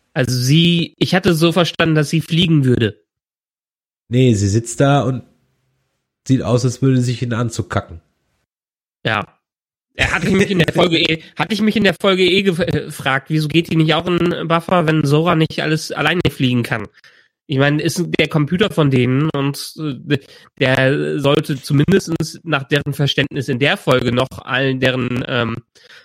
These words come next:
Speaker 1: ähm, deren Anweisungen folgen und wenn es nicht funktioniert, dann wären die eh draufgegangen.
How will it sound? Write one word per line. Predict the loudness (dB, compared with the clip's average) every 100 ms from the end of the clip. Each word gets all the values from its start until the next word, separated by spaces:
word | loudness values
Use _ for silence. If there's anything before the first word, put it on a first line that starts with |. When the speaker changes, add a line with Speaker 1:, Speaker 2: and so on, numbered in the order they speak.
| _ -2
Speaker 1:
ähm, | 0 -2 -4
deren | -2 -2 -2
Anweisungen | 0 2 2 0 -6
folgen | -6 -2 -2 0 -2 -2
und | -4 -6 -10
wenn | -4 -2
es | -2 0
nicht | 0 0
funktioniert, | -4 0 0 2
dann | 2
wären | 2 2
die | 2
eh | 2
draufgegangen. | 2 0 -4 -8 -10